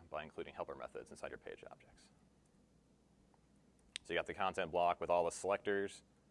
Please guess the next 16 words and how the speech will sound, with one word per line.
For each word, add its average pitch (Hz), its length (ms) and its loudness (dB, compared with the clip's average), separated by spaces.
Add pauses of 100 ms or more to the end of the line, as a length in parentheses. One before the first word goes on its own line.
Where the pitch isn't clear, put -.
(380)
every 98 220 0
element 95 320 2
you're 85 160 -2
gonna 85 160 -4
wanna 82 220 -2
interact 87 280 0
with 90 140 -4
on 85 80 -2
the 82 60 -4
page, 82 460 -2
so 82 120 -2
all 80 120 2
the 78 100 -4
fields, 98 600 0
links, 90 600 -6 (360)
buttons, 87 540 0